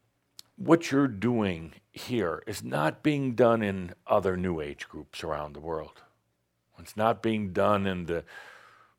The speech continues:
monasteries or the temples around the world. It's not being done in, uh, some of these, um, uh,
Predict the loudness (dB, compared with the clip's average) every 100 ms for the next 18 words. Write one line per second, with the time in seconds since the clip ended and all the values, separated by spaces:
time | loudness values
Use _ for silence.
0 | -4 0 2 0 -2 2 4 6 4 0
1 | -6 -10 -14 -12 -6 -6 -6 -8 -8 -6
2 | -2 -2 -4 -4 -2 -2 -4 -8 -18 -20
3 | -20 -20 _ _ _ _ _ -10 2 2
4 | 2 -2 0 2 2 2 -2 -4 -6 -6
5 | -4 -6 -8 -6 -4 -2 -4 -6 -10 -6
6 | -4 -4 -8 -14 -18 -16 -18